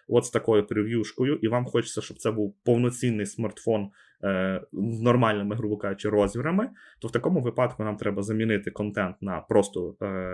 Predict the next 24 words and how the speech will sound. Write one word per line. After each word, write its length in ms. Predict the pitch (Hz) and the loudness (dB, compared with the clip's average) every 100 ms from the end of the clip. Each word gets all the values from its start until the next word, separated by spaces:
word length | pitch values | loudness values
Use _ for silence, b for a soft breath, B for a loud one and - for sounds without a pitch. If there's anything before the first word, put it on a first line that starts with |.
| 92 | -2
welcome 320 | 104 95 - 98 | 2 2 -2 -6
screen. 220 | - 202 277 B B B B | 2 2 2 B B B B
Тут 140 | 147 | 0
нам 140 | 131 110 | 2 0
потрібно 360 | 117 120 110 | 2 4 4
буде 220 | 104 110 101 | 2 2 2
додати 380 | 101 117 110 | 4 2 0
view-модельку. 720 | 98 110 113 151 247 - 117 - _ _ | -2 -2 0 2 2 2 -2 -4 _ _
Д-, 280 | - 110 120 | -12 -8 -6
тут 180 | 185 190 | 0 0
для 160 | 123 127 | 2 0
експерименту, 560 | 120 - 143 196 196 | 0 0 2 2 2
так 140 | 113 113 | 0 -4
як 140 | - | -4
це 100 | - | -4
просто 340 | 107 117 - 107 | 0 0 0 -2
прев'юшка, 460 | 117 135 214 - | -2 0 -2 -2
нам 280 | 107 120 98 - | -4 -4 -4 0
по 100 | 123 | 2
барабану, 540 | 123 120 113 101 90 | 4 4 2 2 0
як 280 | 98 101 - | -2 -4 -4
ми 80 | 98 | -4
її 100 | 101 | -4
створюємо, 480 | - 202 196 127 | 2 2 4 0